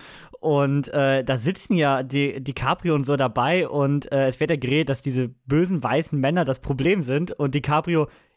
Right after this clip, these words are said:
„Ja, äh, hier, De Niro, ja, wir müssen darauf eine Belohnung aussetzen.“ <laughs> Und man denkt sich so, „Alter, wie stumpf.“ <laughs> Aber es funktioniert und das ist halt echt krass und das, finde ich, ist wirklich gut dargestellt.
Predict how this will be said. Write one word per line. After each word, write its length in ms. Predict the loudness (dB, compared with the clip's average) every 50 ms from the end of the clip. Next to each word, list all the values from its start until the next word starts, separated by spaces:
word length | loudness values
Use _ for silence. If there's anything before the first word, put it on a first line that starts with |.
| _ _
„Ja, 180 | -8 -8 -4 0
äh, 180 | 2 2 2
hier, 200 | 2 2 0 0
De 180 | 0 -2 -2 0
Niro, 240 | 2 4 4 4 4
ja, 240 | 4 4 2 2 2
wir 80 | 0
müssen 300 | 0 0 0 0 0 0
darauf 340 | 0 0 2 2 0 0 -2
eine 140 | -2 -4 -2
Belohnung 380 | 0 2 2 2 2 2 0
aussetzen.“ 440 | 0 0 0 0 0 -2 -2 -2 -6
<laughs> 60 | -6
Und 80 | -6 -6
man 60 | -6
denkt 180 | -6 -8 -6 -6
sich 120 | -6 -6 -2
so, 100 | -2 -2
„Alter, 500 | -2 -2 -6 -4 -4 -4 -4 -4 -6 -10 -20 -14 _
wie 180 | -2 -2 -2
stumpf.“ 540 | -2 -2 -6 -2 -2 -2 -2 -4 -10 -12 -14 -10 -6 -4
<laughs> 1500 | -4 -4 -4 -10 -10 -10 -12 -18 -16 -14 -12 -12 -12 -12 -14 -14 -20 -20 -20 -20 -20 -20 _ _ _ _ _ _ _
Aber 180 | -10 -10 -8 -8 -8
es 80 | -8
funktioniert 520 | -6 -6 -6 -4 -2 -2 0 0 -2 -2 -4
und 120 | -4 -4
das 180 | -4 -4 -4 -6
ist 100 | -4 -4
halt 140 | -4 -4
echt 160 | -4 -8 -8 -6
krass 240 | -4 -4 -2 -2
und 140 | -2 -2 -2
das, 140 | -2 -4 -4
finde 200 | -4 -2 -2 -2
ich, 60 | -2
ist 160 | -2 -4 -4
wirklich 220 | -6 -6 -6 -6 -6
gut 180 | -6 -6 -4
dargestellt. 500 | -2 -4 -4 -4 -8 -10 -10 -12 -12 -14